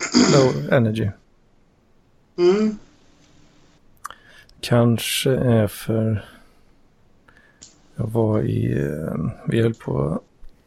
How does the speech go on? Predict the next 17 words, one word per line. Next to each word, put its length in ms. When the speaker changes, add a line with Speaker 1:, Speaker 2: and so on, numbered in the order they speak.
Speaker 1:
att 80
installera 580
Ovirt, 1000
eh, 760
och 280
Gluster, 1120
eh, 80
F 180
S 360
<laughs> 840
på, 460
eh, 520
servrarna 640
på 180
S 320
O 120
S 300